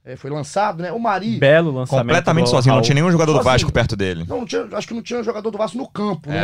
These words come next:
Speaker 1: momento, assim,
Speaker 3: isso aí.
Speaker 1: né? Só tava o Pikachu.
Speaker 3: Não tinha nada pra fazer.
Speaker 1: O Mari parece que vê tanta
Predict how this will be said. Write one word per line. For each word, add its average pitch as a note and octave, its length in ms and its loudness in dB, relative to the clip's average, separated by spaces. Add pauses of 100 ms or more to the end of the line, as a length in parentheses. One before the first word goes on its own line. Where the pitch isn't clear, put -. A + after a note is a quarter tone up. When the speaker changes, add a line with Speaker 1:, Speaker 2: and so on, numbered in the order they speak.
Speaker 1:
momento, D3+ 220 -4
assim, - 140 -10
Speaker 3:
isso D3 120 0
aí. F#2+ 140 0
Speaker 1:
né? E2 40 -10
Só A3+ 140 -4
tava D4 260 -2
o C4 60 -8
Pikachu. A#3+ 500 -4
Speaker 3:
Não C#4+ 80 -4
tinha D#3 200 -2
nada C#3 260 0
pra A#2+ 140 -6
fazer. F#2 420 -4
Speaker 1:
O D#4 160 2
Mari A#3 500 0
parece G3 300 -6
que A3+ 80 -12
vê E3 460 -4
tanta F#4 260 -4